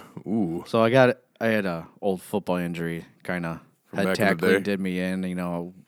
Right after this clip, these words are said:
Speaker 2: In, back in our day, we could play, like, Chuck Cecil and Ronnie Lott, so.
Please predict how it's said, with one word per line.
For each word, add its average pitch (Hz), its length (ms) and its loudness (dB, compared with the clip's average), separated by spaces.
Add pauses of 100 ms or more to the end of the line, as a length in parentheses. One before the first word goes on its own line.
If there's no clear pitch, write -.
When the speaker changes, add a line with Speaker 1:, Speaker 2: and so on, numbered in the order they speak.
(120)
Speaker 2:
In, 104 160 -4
back 117 260 0
in 110 60 0
our 107 160 2
day, 95 180 0
we 95 120 0
could 95 140 -8
play, 101 200 -2
like, 90 180 -2
Chuck - 220 -4
Cecil 95 340 -4
and 87 140 -2
Ronnie 85 180 -2
Lott, 87 320 -2
so. 80 300 -8